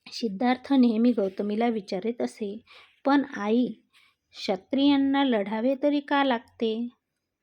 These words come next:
आणि गौतमी उत्तर देई, "तो त्यांचा धर्म आहे म्हणून."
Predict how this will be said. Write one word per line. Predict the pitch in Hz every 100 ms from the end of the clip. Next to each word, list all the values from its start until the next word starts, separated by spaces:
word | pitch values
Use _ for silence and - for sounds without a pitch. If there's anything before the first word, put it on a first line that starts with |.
| _ _ -
आणि | 233 233
गौतमी | 214 214 214 240 262
उत्तर | 226 190 - 233
देई, | 226 202 165 - _ - _ _ -
"तो | 285
त्यांचा | 269 262 262 277
धर्म | 233 208 208
आहे | 247 - - 247
म्हणून." | 247 262 220